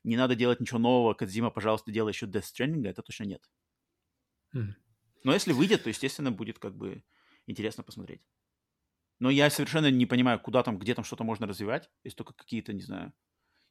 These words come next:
Speaker 1: я уже щас,
Speaker 2: Побочки какие-то
Speaker 1: ну,
Speaker 2: есть.
Speaker 1: даже там как бы, там сюжет-то такой, как бы, вроде завершенный, там все сказано, высказывание его.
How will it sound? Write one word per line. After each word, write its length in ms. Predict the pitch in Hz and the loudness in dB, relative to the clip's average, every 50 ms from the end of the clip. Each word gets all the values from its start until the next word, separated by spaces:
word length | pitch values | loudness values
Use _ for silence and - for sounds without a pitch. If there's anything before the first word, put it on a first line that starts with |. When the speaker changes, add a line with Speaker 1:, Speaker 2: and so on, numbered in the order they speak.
| - | -8
Speaker 1:
я 60 | - | -8
уже 100 | 107 107 | -8 -6
щас, 220 | - - 117 110 113 | -4 -4 -2 2 2
Speaker 2:
Побочки 360 | 113 110 - - 131 120 113 | 2 0 0 -4 -6 -6 -6
какие-то 120 | 113 - - | -8 -12 -12
Speaker 1:
ну, 280 | - 127 139 143 131 | -8 -6 -6 -6 -6
Speaker 2:
есть. 220 | - 120 113 127 131 | -6 -6 -4 -2 -2
Speaker 1:
даже 180 | 110 107 104 _ _ _ - | -2 -4 -8 _ _ _ -4
там 240 | 127 127 135 139 | -4 -2 -2 -4
как 200 | - - - 147 147 | -6 -10 -12 -14 -12
бы, 200 | 147 - 143 143 _ _ _ _ _ _ | -12 -14 -16 -16 _ _ _ _ _ _
там 140 | - 127 131 | -14 -14 -12
сюжет-то 380 | - 135 123 123 170 175 - 208 | -10 -10 -6 -6 -6 -6 -8 -10
такой, 260 | - 170 - 143 117 | -8 -6 -6 -6 -6
как 180 | - - 107 110 | -6 -8 -12 -10
бы, 260 | 107 113 110 107 104 _ _ _ _ _ _ _ _ _ | -8 -6 -6 -8 -8 _ _ _ _ _ _ _ _ _
вроде 200 | - 120 110 113 104 | -12 -8 -8 -6 -8
завершенный, 680 | 101 95 98 107 110 104 104 101 - - 131 147 135 | -8 -10 -12 -8 -8 -6 -6 -6 -6 -6 -4 -4 -6
там 140 | - - 87 | -6 -8 -12
все 120 | 82 - 110 | -12 -14 -16
сказано, 400 | - - 113 113 127 139 123 101 | -10 -8 -6 -6 -6 -6 -6 -8
высказывание 520 | 95 - - 107 95 101 101 104 98 98 | -8 -10 -12 -12 -12 -12 -12 -12 -12 -14
его. 200 | 101 110 - - | -14 -16 -18 -20